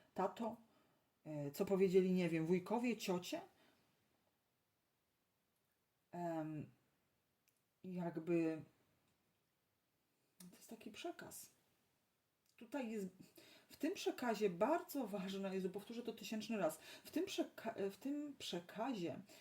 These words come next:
w tej relacji dla waszej osoby bardzo ważne jest zdanie jej rodziny, tego, co powiedzą najbliżsi tej waszej osoby.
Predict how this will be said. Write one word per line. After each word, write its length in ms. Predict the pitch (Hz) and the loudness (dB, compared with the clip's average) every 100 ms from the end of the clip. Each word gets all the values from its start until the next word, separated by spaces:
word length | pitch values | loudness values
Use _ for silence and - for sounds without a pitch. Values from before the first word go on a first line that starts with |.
| - 262 226 175 | -18 -18 -12 -10
w 80 | - | -8
tej 220 | - 277 | 0 2
relacji 520 | 277 226 214 247 240 | 4 6 6 4 -4
dla 200 | 185 175 | 0 0
waszej 320 | 185 277 285 - | 0 0 -2 -2
osoby 360 | 185 233 208 | -4 0 2
bardzo 360 | 180 220 214 208 | 4 2 2 0
ważne 340 | 196 196 190 | 0 0 -2
jest 160 | 175 156 151 | -2 -2 -6
zdanie 420 | 160 170 170 165 | 0 0 0 0
jej 200 | 165 170 | 0 0
rodziny, 540 | 170 151 156 160 - - - _ | 0 -2 -4 -8 -10 -14 -20 _
tego, 260 | - 202 202 | -4 0 2
co 140 | 202 | 0
powiedzą 520 | 202 175 202 185 196 202 - 247 - | -2 0 2 2 0 -2 -14 -14 -2
najbliżsi 760 | 170 180 170 190 208 - 196 | 2 2 2 0 0 -2 -4
tej 180 | 190 180 | 2 2
waszej 360 | 170 170 180 - | 2 0 -2 -2
osoby. 560 | 175 - 180 160 175 | -8 -4 -4 -4 -8